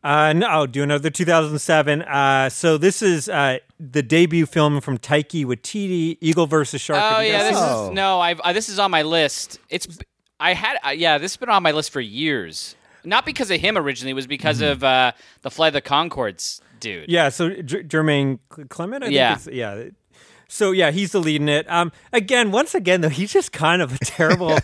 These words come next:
Speaker 3: <laughs>
Speaker 1: terrible person. I don't understand. Like, so the, the, the movie's like this shy, awkward girl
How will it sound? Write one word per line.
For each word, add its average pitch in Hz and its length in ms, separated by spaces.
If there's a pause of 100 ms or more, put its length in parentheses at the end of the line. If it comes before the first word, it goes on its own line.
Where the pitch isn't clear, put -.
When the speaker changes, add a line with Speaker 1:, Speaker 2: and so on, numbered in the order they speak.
(220)
Speaker 3:
<laughs> - 300
Speaker 1:
terrible 196 320
person. 196 340
I 151 80
don't 180 200
understand. 180 500
Like, 147 160
so 170 140
the, 160 120
the, 202 260
the 214 80
movie's 226 300
like 190 140
this 170 120
shy, 156 300
awkward 147 400
girl 147 420